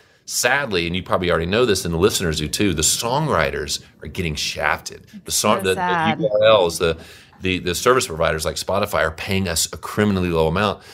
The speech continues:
Speaker 1: So as a songwriter, if you, so, so it's a long-winded thing, but so if I was, if I was happening today,
Speaker 2: Mm-hmm.
Speaker 1: you know, if Better Than Ezra was having their moment today,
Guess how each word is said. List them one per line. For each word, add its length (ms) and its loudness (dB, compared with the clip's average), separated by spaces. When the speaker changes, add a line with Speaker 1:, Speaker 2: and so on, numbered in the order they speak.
Speaker 1:
So 240 4
as 100 2
a 60 2
songwriter, 880 0
if 220 -4
you, 80 -18
so, 320 2
so 240 2
it's 100 0
a 40 -4
long-winded 480 0
thing, 220 2
but 180 -2
so 160 4
if 80 -2
I 80 4
was, 240 2
if 140 -12
I 100 -2
was 100 -2
happening 460 -2
today, 560 0
Speaker 2:
Mm-hmm. 500 6
Speaker 1:
you 120 -8
know, 80 2
if 160 0
Better 280 4
Than 100 -2
Ezra 160 -4
was 60 -6
having 260 -2
their 80 -2
moment 280 -2
today, 560 2